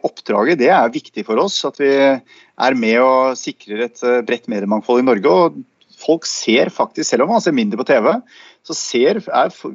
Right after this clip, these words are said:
jeg pleier å si at, eh, T V er fortsatt Norges største hobby. Eh, folk bruker mye tid, ikke minst nå under koronaperioden, på å se på T V. I fjor hadde vi til og med vekst på lineær T V,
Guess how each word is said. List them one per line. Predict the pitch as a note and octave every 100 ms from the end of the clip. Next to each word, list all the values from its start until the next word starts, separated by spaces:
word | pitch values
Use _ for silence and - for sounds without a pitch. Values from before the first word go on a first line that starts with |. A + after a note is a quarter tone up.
| B2
jeg | B2+ E3
pleier | D#3+ E3+ D3
å |
si | D#3
at, | D#3 -
eh, | D#3+
T | D#3 -
V | C#3 C#3
er |
fortsatt | - - C#3+
Norges | C#3+ G2 A#2+
største | C3 -
hobby. | A#2 A2 G3 - _ - - _
Eh, | C3+ D3+
folk | - D3+
bruker | - C#3+ - D#3
mye | D#3 D#3+ C#3
tid, | - F#3
ikke | F3 D#3
minst | C#3 F3+ G#3+ E3+
nå | C#3+
under | C3+
koronaperioden, | D3 B2 A2 A#2 A#2+ A#2+ A#2+ A#2+ A#2+ B2 A#2+ B2 B2 B2 A2+ B2 B2 G#3+
på | F3
å |
se | - A#2+
på | A2
T | A2+
V. | A2
I |
fjor | - C3+ D#3+
hadde | A2
vi | B2
til | - A2
og |
med | C3+ B2 A2
vekst | - -
på | A#2+
lineær | A2+ B2 B2 F#2+ F2
T | C3
V, | B2